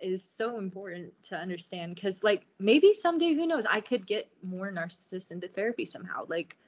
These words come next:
through some method unbeknownst to anybody yet. Like, we don't know. Right now I'm at a loss, though, 'cause people are telling me, like, "It seems like my narc has hit rock bottom," but yet they're still doing denial behaviors. They're still lying. It's like,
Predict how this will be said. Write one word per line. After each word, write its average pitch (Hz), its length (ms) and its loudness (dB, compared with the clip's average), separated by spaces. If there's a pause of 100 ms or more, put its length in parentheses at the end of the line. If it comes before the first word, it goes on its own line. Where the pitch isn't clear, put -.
(300)
through 214 140 2
some 214 280 6
method 190 500 6
unbeknownst 180 600 -2
to - 160 -12
anybody 175 540 -4 (240)
yet. - 240 -8 (120)
Like, 175 320 -4 (160)
we 196 120 2
don't 226 160 6
know. 262 340 0 (720)
Right 220 140 10
now 269 120 10
I'm 294 100 8
at 214 120 0
a - 20 -6
loss, - 380 -12
though, - 260 -16
'cause 220 160 -6
people 262 300 -2
are 190 160 -2
telling 185 340 -10
me, 175 180 -12
like, 160 280 -12
"It 214 160 -12
seems 247 260 -4
like 220 160 0
my 196 160 -4
narc 190 240 -4
has 180 160 -14
hit 185 160 -8
rock 180 260 -6
bottom," 175 520 -8 (720)
but 214 200 4 (200)
yet 208 220 0
they're 202 100 2
still 208 220 2
doing 202 280 0
denial 175 380 2
behaviors. 156 600 -10
They're 185 120 0
still 180 240 0
lying. 160 400 -2
It's - 160 -12
like, 165 160 -4